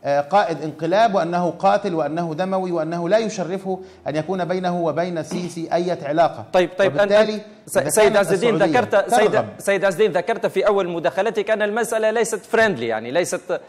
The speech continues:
Speaker 2: آه، السيسي يغضب أم أردوغان يغضب، هذه مسألة علاقات دولية. في، في هذا الإطار، هل هي
Speaker 1: نعم.
Speaker 2: مناسبة حتى يسترجع أردوغان شروطه لترميم العلاقة مع نظام عبد الفتاح السيسي؟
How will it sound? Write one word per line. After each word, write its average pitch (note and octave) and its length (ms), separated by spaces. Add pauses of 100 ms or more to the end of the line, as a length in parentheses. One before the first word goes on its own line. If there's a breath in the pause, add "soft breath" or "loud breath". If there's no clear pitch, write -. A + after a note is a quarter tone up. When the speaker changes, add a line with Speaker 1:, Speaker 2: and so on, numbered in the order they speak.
(240 loud breath)
Speaker 2:
آه، F3 440
السيسي F#3 560
يغضب E3+ 320
أم F3+ 280
أردوغان F3 500
يغضب، C#3+ 260
هذه D3 140
مسألة E3 380
علاقات E3+ 520
دولية. F3+ 540 (340 loud breath)
في، F#3+ 260
في G#3+ 180
هذا G#3+ 420
الإطار، F#3+ 500 (300 loud breath)
هل F3 240
هي A3+ 200
Speaker 1:
نعم. A3 160
Speaker 2:
مناسبة G#3+ 440
حتى F3+ 520 (220 loud breath)
يسترجع G3 680
أردوغان F#3+ 560
شروطه F3+ 720
لترميم G3 580
العلاقة F#3 500
مع E3 200
نظام E3+ 320
عبد E3 140
الفتاح D#3+ 200
السيسي؟ B2 400